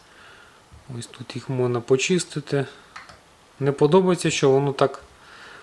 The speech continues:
повністю не можна подивитися. Ось таке відео. Не забуваємо поставити лайк. Хто не підписався,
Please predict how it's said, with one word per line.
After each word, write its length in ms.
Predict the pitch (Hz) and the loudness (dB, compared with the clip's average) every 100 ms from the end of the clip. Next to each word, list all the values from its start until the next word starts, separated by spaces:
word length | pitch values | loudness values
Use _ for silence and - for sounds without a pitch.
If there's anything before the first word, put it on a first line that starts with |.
| - | -2
повністю 720 | - 160 156 143 - - 143 - - _ - - - - | 2 4 2 -2 -4 -2 -2 -2 -16 _ -20 -20 -12 0
не 120 | 139 | 2
можна 360 | 151 147 139 | 4 4 2
подивитися. 800 | 131 135 135 135 131 127 117 117 101 - _ _ _ - - - - - - _ - - _ - - - - _ | 2 2 4 6 4 2 -6 -8 -10 -20 _ _ _ -20 -20 -20 -20 -20 -20 _ -20 -20 _ -20 -20 -20 -20 _
Ось 140 | 233 | 2
таке 260 | 214 180 185 | 4 2 4
відео. 440 | 202 226 220 208 - - - - - - - | 6 6 6 4 -2 -14 -20 -20 -16 -16 2
Не 140 | 165 | 4
забуваємо 520 | 165 165 156 156 139 131 | 6 6 4 4 4 2
поставити 640 | 156 - - 139 135 139 | -2 0 2 4 2 2
лайк. 500 | 135 170 196 - - - - | 2 2 -2 -8 -16 -18 -18
Хто 280 | - 185 | 2 4
не 120 | 175 165 | 6 4
підписався, 720 | 151 - 156 147 123 - | 0 0 2 2 2 -4